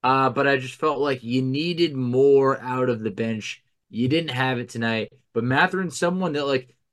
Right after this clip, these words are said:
you look to Mathurin for more than eleven points. And I just felt like tonight was, uh, well, he wasn't as bad as the previous two games. That second half, there was nothing there.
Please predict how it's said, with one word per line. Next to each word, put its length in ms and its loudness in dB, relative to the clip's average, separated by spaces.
you 200 2
look 260 6
to 100 0
Mathurin 460 0
for 160 -4
more 360 6
than 120 2
eleven 480 -2
points. 400 -4
And 160 -4
I 120 2
just 180 -8
felt 220 0
like 240 2
tonight 460 2
was, 400 -2
uh, 360 2
well, 140 6
he 60 8
wasn't 320 6
as 200 0
bad 260 2
as 180 2
the 100 -2
previous 840 2
two 180 2
games. 480 0
That 240 2
second 300 0
half, 440 4
there 120 2
was 160 -2
nothing 260 -6
there. 240 -16